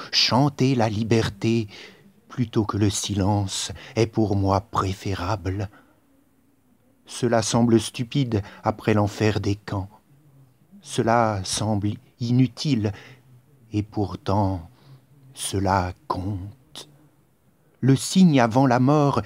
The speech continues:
émet son plus beau chant. Il faut croire en la joie, en la beauté des contes.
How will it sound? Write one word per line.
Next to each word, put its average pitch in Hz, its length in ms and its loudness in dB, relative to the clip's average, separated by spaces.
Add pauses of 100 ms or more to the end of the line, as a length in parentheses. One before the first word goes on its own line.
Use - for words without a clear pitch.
(140)
émet 139 440 4
son 131 340 -2
plus 123 400 -4
beau 127 320 -2
chant. 123 540 -4 (1200)
Il 107 160 -4
faut 104 220 -2
croire 113 380 4
en 107 100 4
la 107 180 4
joie, 101 540 0 (800)
en 117 120 -2
la 120 160 0
beauté 117 560 -2
des 120 180 -4 (120)
contes. 139 800 -8